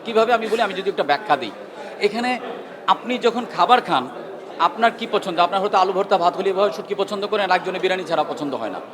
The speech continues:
So, দর্শকের টেস্ট হলো এক এক রকম। So, আমি তো ছবিটা হয়তো বা, আ-, আমি যতই বলি যে, "না, এটা ম্যাস পিপলের ছবি, সবাই দেখবে, কানেক্ট করবে", আসলে কি তা? বিষয়টা তো ওরকম না। So, দর্শকের টেস্ট অনুযায়ী যাবে, এটা পার্সপেক্টিভ চেঞ্জ হয়ে যাবে।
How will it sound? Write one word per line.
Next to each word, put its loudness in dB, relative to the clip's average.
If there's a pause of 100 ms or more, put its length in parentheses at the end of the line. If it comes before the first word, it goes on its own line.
(300)
So, 4
দর্শকের 0 (100)
টেস্ট -4
হলো 2 (260)
এক -2
এক -6
রকম। -2 (380)
So, 2
আমি 2
তো -2
ছবিটা -2
হয়তো 2
বা, 6
আ-, 4 (720)
আমি 0
যতই 4
বলি 2
যে, 6
"না, 8
এটা 6
ম্যাস 0
পিপলের 2
ছবি, -2 (200)
সবাই 4
দেখবে, 8
কানেক্ট 2
করবে", 6
আসলে 0
কি -8
তা? 6 (460)
বিষয়টা -2
তো 2
ওরকম 2
না। -4 (320)
So, -4
দর্শকের 0 (100)
টেস্ট -2
অনুযায়ী -2
যাবে, 0
এটা -2
পার্সপেক্টিভ -6
চেঞ্জ -4
হয়ে 0
যাবে। -6